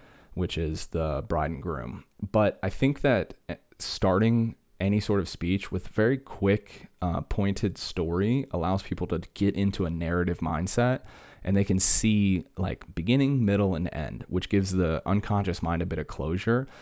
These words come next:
so that you can then inject, uh, what it is that you're actually there to talk about, right? So you starting with a story is number one, and then telling people what you're going to tell them is big.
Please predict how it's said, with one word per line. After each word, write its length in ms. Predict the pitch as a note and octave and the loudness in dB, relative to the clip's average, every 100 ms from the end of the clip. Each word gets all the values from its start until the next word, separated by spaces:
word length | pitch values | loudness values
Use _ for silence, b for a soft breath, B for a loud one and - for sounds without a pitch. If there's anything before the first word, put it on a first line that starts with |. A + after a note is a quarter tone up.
| B | B
so 140 | - G#2 | 0 4
that 100 | G2+ | 4
you 140 | G2+ | 4
can 160 | G#2+ G2 | 2 4
then 180 | G2+ G2+ | 4 2
inject, 540 | F#2 F2+ F#2 F2+ - - | 0 0 0 0 -6 -4
uh, 220 | F2+ D#2 | -2 -2
what 240 | C2+ F#2 F#2 | 0 2 2
it 100 | F2+ | 2
is 160 | E2+ | 0
that 140 | E2+ C#2 | -2 -2
you're 160 | F2 | -2
actually 320 | C#2+ F#2 - | -2 -2 -2
there 240 | F2 E2 D#2 | -2 0 -2
to 60 | D#2+ | -4
talk 320 | - C#3 - | 0 0 0
about, 240 | - - - | -6 -6 -4
right? 280 | E2 G2+ | -2 0
So 120 | - F#2 | 0 -2
you 120 | F2 | -2
starting 340 | - A2 B2 | 2 2 4
with 140 | A#2+ A#2 | 2 0
a 20 | |
story 600 | - F2+ E2+ E2+ F2+ G#2 | -2 -4 -2 -2 -2 -2
is 180 | G2+ F#2 | -2 0
number 220 | F#2 F2+ | 0 0
one, 460 | F2 D#2 D2 D2+ G2+ B B B B B B B | -2 -2 -4 -4 -6 B B B B B B B
and 160 | - G#2+ | 4 6
then 160 | A2 | 6
telling 460 | G2+ - C3 D#3 F3 | 4 2 4 4 4
people 400 | D3 C#3 B2+ G#2 | 4 4 4 4
what 240 | F#2+ G2+ | 4 4
you're 120 | G#2+ G2+ | 2 0
going 520 | F#2 G2 F#2+ F#2 F#2 | 2 2 2 2 0
to 100 | - | -2
tell 240 | - C#2 | -2 -4
them 360 | C#2+ A#1+ A#1 - _ | -4 -8 -10 -16 _
is 160 | F#2+ F#2 | -2 -2
big. 520 | F2 F2+ A#1+ B1 - | -4 -4 -4 -6 -12